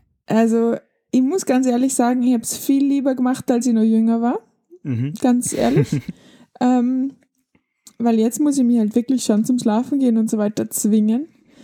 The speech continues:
Speaker 1: Weil, also bei uns ist es halt immer nachts Tag.
Speaker 2: Ja.
Speaker 1: Und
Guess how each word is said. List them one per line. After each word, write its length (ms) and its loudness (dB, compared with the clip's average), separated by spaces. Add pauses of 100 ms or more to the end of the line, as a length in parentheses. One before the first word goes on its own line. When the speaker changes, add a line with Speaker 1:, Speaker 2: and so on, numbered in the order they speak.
(260)
Speaker 1:
Weil, 320 0
also 240 0
bei 220 0
uns 180 0
ist 140 2
es 80 2
halt 120 0
immer 200 2
nachts 380 -4
Tag. 360 -2 (340)
Speaker 2:
Ja. 160 -8 (960)
Speaker 1:
Und 640 2